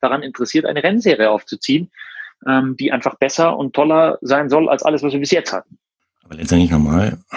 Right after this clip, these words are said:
Speaker 2: ich meine, wenn, wenn es auch direkt gekoppelt ist an ein, eine der, der, an eins der großen Labels,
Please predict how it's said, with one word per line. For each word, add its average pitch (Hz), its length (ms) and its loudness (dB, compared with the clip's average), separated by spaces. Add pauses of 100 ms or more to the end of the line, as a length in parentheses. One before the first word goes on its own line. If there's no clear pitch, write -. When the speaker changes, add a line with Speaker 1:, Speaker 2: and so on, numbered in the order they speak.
(300)
Speaker 2:
ich 113 100 -10
meine, 78 280 2 (220)
wenn, 80 460 2
wenn 82 100 4
es 82 140 0
auch 82 200 -4
direkt 85 380 -4
gekoppelt - 400 -4
ist 82 200 -4
an 80 180 0
ein, 76 320 -2 (120)
eine 87 540 2 (260)
der, 90 200 -2
der, 90 160 -4 (560)
an - 140 -4
eins 78 200 -2
der 82 100 -2
großen 85 300 -4
Labels, 92 420 -4